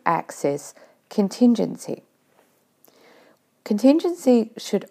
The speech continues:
only be accessed by submitting a request to your project control board. Oftentimes what I notice is contingency, the contingency fund is put into the overall bucket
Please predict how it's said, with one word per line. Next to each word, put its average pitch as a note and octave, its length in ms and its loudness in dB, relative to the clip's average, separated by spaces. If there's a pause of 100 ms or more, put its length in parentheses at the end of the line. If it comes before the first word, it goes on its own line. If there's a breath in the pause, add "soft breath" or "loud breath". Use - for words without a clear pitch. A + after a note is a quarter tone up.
only A3 420 4
be G3 100 0
accessed - 800 -4 (720 soft breath)
by F3+ 200 8
submitting F#3 540 -2
a F#3 80 2
request F3+ 800 0
to - 200 -18
your D3+ 80 0
project D3+ 400 -4
control C#3+ 400 -6
board. - 360 -10 (1500 soft breath)
Oftentimes A3 720 0
what E3 80 0
I D#3 80 -2
notice D3+ 520 -4
is D#3 440 -4 (340 soft breath)
contingency, G3+ 1080 -4 (260)
the F3+ 100 0
contingency F#3+ 640 -4
fund D#3+ 560 -6 (100)
is D#3 520 -4 (400 soft breath)
put A3 180 4
into E3+ 560 -2
the E3 180 0
overall D#3+ 800 2
bucket - 640 -6